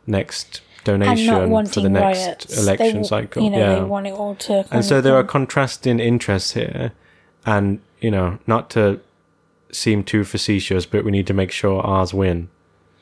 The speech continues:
Speaker 2: Pretty much.
Speaker 1: Go us,
Speaker 2: Because you
Speaker 1: basically.
Speaker 2: know why? 'Cause we're the only side that truly just wants what's right to happen.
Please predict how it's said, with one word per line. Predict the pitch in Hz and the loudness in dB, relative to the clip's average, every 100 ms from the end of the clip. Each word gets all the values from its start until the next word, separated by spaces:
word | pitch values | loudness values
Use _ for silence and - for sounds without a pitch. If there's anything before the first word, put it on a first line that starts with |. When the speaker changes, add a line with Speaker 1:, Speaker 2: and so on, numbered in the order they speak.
| - - - _ | -20 -20 -20 _
Speaker 2:
Pretty | - 381 | 0 2
much. | 262 202 - - - | 4 2 -4 -6 2
Speaker 1:
Go | 113 | 4
us, | 107 110 87 - | 4 2 2 0
Speaker 2:
Because | 101 320 | 2 4
you | |
Speaker 1:
basically. | 320 349 339 | 4 4 6
Speaker 2:
know | 349 | 4
why? | 320 294 311 339 330 | 4 4 4 2 0
'Cause | - 240 | -6 -4
we're | 294 285 294 | 2 4 4
the | 294 277 | 4 4
only | 277 277 269 254 | 6 4 4 2
side | - 269 254 208 180 180 190 - - _ _ _ _ _ _ | 2 4 4 4 0 -6 -8 -12 -18 _ _ _ _ _ _
that | 160 - | -4 -2
truly | - 247 240 233 | 0 4 4 2
just | 226 220 - | 2 0 0
wants | 220 214 190 - - | 0 0 -2 -8 -8
what's | 202 202 - - - - - | 0 0 -2 -16 -10 -10 -8
right | 202 196 202 196 226 - - | -8 0 2 2 -2 -8 -10
to | 208 | -6
happen. | - 220 - 233 220 220 | 0 -2 0 -2 0 -2